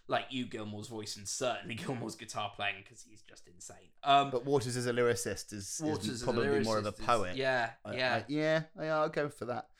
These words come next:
Speaker 2: But yeah, when this came out, I was like, "Oh, Come Sit Down. Oh, hang on a minute. Oh, it's Roger Waters. Oh, <laughs> and, and yeah, yeah, there's
Speaker 1: Yeah.
Speaker 2: another person there."
Speaker 1: Yeah, it's,
Speaker 2: And
Speaker 1: it's
Speaker 2: it, I
Speaker 1: Van
Speaker 2: can
Speaker 1: Morrison.
Speaker 2: hear that it's a live version and maybe even audience in the background.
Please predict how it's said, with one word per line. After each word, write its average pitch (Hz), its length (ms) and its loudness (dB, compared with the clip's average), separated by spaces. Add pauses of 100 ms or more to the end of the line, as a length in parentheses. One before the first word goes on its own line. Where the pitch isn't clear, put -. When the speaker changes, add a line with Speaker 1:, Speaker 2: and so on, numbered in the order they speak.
(180)
Speaker 2:
But 226 100 10
yeah, 294 120 10
when 233 160 10
this 262 100 2
came 262 200 2
out, 285 40 4
I 269 40 6
was 226 100 8
like, 185 100 8
"Oh, 202 80 12
Come 226 180 2
Sit 202 200 -2
Down. 202 240 6
Oh, 214 140 10
hang 247 180 2
on 185 80 0
a 110 40 0
minute. 120 240 2 (260)
Oh, 208 120 8
it's 151 160 2
Roger 185 220 2
Waters. 214 440 -2
Oh, 320 180 6
<laughs> - 160 2
and, 277 100 -2 (260)
and 180 240 2
yeah, - 240 4
yeah, 160 200 6
there's 311 360 0
Speaker 1:
Yeah. - 80 6
Speaker 2:
another 233 220 6
person 143 420 4
there." 123 300 4
Speaker 1:
Yeah, 160 260 6
it's, 127 160 0
Speaker 2:
And 190 140 8
Speaker 1:
it's 202 100 0
Speaker 2:
it, - 140 -18
I 160 60 8
Speaker 1:
Van 139 80 6
Speaker 2:
can 147 100 2
Speaker 1:
Morrison. 170 360 6
Speaker 2:
hear 233 140 6 (320)
that 180 160 0
it's 175 160 0
a 175 60 4
live 202 400 4
version 202 500 0
and 175 140 -2
maybe 180 240 2
even 180 260 0
audience 202 540 -2
in 202 100 -4
the 208 60 -4
background. 180 640 -2